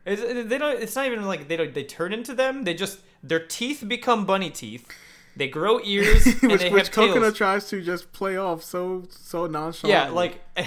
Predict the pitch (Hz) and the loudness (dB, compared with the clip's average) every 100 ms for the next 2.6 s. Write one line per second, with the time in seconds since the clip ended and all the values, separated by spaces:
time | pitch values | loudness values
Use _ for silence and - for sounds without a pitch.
0 | - - - _ _ _ 196 202 220 190 | -10 -18 -20 _ _ _ -4 -2 0 0
1 | 233 277 262 294 269 - - 180 190 196 | 0 0 -4 -4 -6 -8 -6 -4 -4 -2
2 | 185 165 151 165 196 - | -2 -2 -2 -2 -4 -12